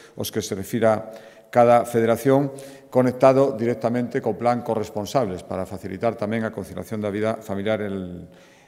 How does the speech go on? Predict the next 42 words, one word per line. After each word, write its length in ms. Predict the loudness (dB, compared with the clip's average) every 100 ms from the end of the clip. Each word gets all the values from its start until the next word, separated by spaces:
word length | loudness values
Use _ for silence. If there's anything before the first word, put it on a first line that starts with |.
| _
e 80 | 2
laboral, 400 | 4 6 6 4
sobre 160 | 0 0
todo. 180 | 2 2
O 60 |
obxectivo 320 | 0 -2 0
é 80 | 0
que 80 | 0
os 80 | 0
nenos 340 | 2 2 0
teñan 300 | -2 -2 0
maior 240 | 0 0 0
oferta 240 | -2 -2
de 80 | -2
actividades, 560 | -2 0 2 0 -4 -12 -14 -2
mentras 560 | -2 -2 -4 -4 -6
os 160 | -8 -6
seus 180 | -8 -4
pais 300 | -2 -2 -4
están 320 | -6 -4 -2
no 160 | -4 -2
traballo, 400 | -2 -2 -4 -8
por 160 | -10
calquera 320 | -10 -6 -4
razón, 400 | -4 -4 -6 -6 -14 -20 -20 -20 _ -8
non, 320 | -2 0 0 -2 -4 -4 -6 -10 -12 -12
bueno, 240 | -12 -12 -12
pois 160 | -6
non 80 | -4
poden 240 | 0 0 0
estar 320 | -2 -2 -2
con 160 | 0
eles, 300 | 2 0 -2 -14 -20 -20 -8
e, 640 | 2 4 4 2 0 0 -4
eh, 80 | -8
mentras 320 | -8 -6 -4 -6
os 80 |
nenos 240 | -6 -6 -6
están 240 | -6 -6
facendo 240 | -6 -6 -6
actividades 400 | -4 -4 -4 -4
deportivas. 560 | -8 -6 -4 -4 -6